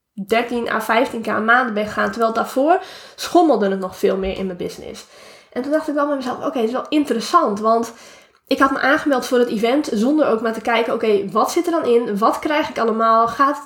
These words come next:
dit het wel waard zijn? Maar echt puur op basis van gevoel. En daardoor wist ik nu ook van, oké, mijn gevoel zegt het weer.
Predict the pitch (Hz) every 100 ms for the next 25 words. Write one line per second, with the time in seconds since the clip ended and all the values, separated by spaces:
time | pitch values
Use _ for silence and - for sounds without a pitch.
0 | - 208 240 208 185 175 165 196 247 339
1 | 320 262 - - - - 254 - - 302
2 | 311 240 254 277 - 233 - - 214 208
3 | 220 226 262 247 262 262 220 226 311 285
4 | 240 466 - - 226 202 202 226 240 196
5 | 262 277 208 247 320 311 202 202 208 294